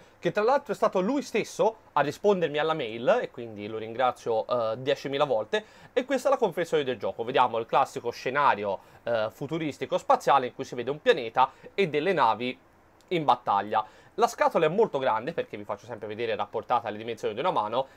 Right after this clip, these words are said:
ed è bella grande come scatola, ma perché anche c'ha tantissimo contenuto all'interno. Non parliamo soltanto di tante miniature, ma soprattutto di tanti tile di gioco, ed è veramente, veramente molto bello. Apriamo il regolamento di gioco, di appena trenta, trentadue pagine, una cosa del genere,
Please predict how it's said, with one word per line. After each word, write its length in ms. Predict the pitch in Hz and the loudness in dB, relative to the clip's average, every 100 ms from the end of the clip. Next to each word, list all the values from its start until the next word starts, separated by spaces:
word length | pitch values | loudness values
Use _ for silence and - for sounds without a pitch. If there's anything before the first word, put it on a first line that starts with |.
| - | -12
ed 140 | 165 202 | -2 0
è 80 | |
bella 220 | 196 180 185 | 2 2 4
grande 280 | 247 165 | 2 2
come 180 | 143 139 | -2 -8
scatola, 360 | - 123 123 120 | -2 0 2 2
ma 140 | 165 | 0
perché 320 | - 262 - | 0 -4 -2
anche 240 | 190 190 214 | -2 -2 -2
c'ha 180 | 190 - | -2 0
tantissimo 640 | 214 208 - 151 - 156 | -2 -2 -6 -8 -6 -4
contenuto 400 | 143 151 135 123 | -2 -2 -4 -4
all'interno. 400 | 120 117 113 107 | -4 -2 -4 -2
Non 140 | 139 | -2
parliamo 320 | 147 190 233 175 | 0 2 0 0
soltanto 440 | 160 - 143 120 | 0 2 0 -2
di 120 | 123 | -2
tante 260 | 190 151 156 | 0 0 -2
miniature, 580 | 175 226 - 135 135 160 - - - | -2 -2 -2 -4 -2 -4 -10 -20 -4
ma 120 | 165 | -2
soprattutto 580 | - 196 240 - 185 208 | 0 2 2 0 -4 -2
di 80 | 175 | 2
tanti 320 | 147 143 147 | 0 0 2
tile 260 | 135 127 | 4 4
di 120 | 123 127 | 0 -4
gioco, 400 | 117 101 117 - | -2 -2 -2 -4
ed 140 | 165 | -2
è 100 | 196 | 0
veramente, 600 | 185 233 185 156 - 180 135 | 0 0 -2 -4 -4 -4 0
veramente 540 | 160 147 113 110 123 | 0 0 -4 -6 -6
molto 320 | 123 113 110 | -4 -6 -6
bello. 340 | 104 98 107 - _ | -6 -6 -6 -10 _
Apriamo 460 | 226 190 185 180 185 _ _ _ _ _ _ _ _ _ _ _ _ _ _ _ _ _ _ | 0 2 2 2 -4 _ _ _ _ _ _ _ _ _ _ _ _ _ _ _ _ _ _
il 160 | 226 233 | -2 0
regolamento 520 | 214 190 190 196 180 | 2 2 2 0 -2
di 120 | 151 | -4
gioco, 500 | 127 110 113 - 277 | -2 -2 0 0 0
di 80 | 160 | 0
appena 560 | 110 - 123 117 110 - | -4 -2 -2 -2 -4 -4
trenta, 400 | 131 127 127 120 | -4 -4 -4 -6
trentadue 360 | 127 120 117 113 | -4 -4 -4 2
pagine, 320 | 127 120 113 | 2 2 -4
una 80 | 117 | -4
cosa 220 | 139 165 | -2 0
del 180 | 220 170 | 0 2
genere, 460 | 139 117 135 160 | 0 2 2 0